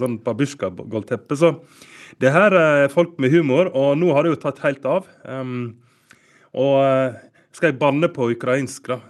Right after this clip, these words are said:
eh, på, på nasjonal T V, så, eh, radio, så blir det her «I din ahoi». Det var det som var sagt når det kom en sånn russisk krigsskip til, eh, bitteliten holme ut i Svartehavet, Slangøya, som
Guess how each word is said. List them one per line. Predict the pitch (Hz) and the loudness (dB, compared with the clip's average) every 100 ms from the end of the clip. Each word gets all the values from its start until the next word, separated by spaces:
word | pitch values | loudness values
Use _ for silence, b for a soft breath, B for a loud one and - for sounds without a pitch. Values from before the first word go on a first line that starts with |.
| - | -14
eh, | 110 113 107 104 - | -10 -8 -8 -10 -10
på, | 117 104 104 104 | -8 -6 -6 -10
på | - | -12
nasjonal | 113 110 123 110 | -12 -10 -8 -8
T | 110 107 | -6 -4
V, | 113 | -6
så, | - 120 | -8 -10
eh, | 120 113 110 110 | -6 -4 -4 0
radio, | 127 107 | 0 0
så | 98 107 | -8 -4
blir | 123 120 | 0 2
det | 120 | 2
her | 123 123 | 4 2
«I | 160 190 | 2 2
din | 143 135 | 4 4
ahoi». | 139 135 175 127 95 - b b b b b b b - | 4 4 4 2 -4 -14 b b b b b b b 0
Det | 151 | 2
var | 156 | 2
det | 165 | 0
som | 165 | 0
var | 139 | -4
sagt | - 156 - - | -2 -4 -6 -6
når | 131 | -6
det | 127 | -4
kom | 151 127 | -6 -6
en | |
sånn | 123 127 | -6 -6
russisk | 165 - 120 - | -6 -8 -10 -10
krigsskip | 147 147 - 185 180 | -8 -8 -4 -6 -4
til, | 143 131 127 | -2 0 2
eh, | 123 | 2
bitteliten | 113 - 160 - 131 147 120 | 0 -10 -10 -4 -4 -4 -4
holme | 120 123 135 117 | -2 -2 -4 -2
ut | 135 131 139 | -6 -6 -10
i | 104 104 98 | -8 -8 -10
Svartehavet, | - 117 - 143 151 139 156 | -8 -8 -8 -6 -4 -4 -4
Slangøya, | - 143 120 123 131 113 143 | -4 0 2 2 2 0 -4
som | - 107 | -6 -8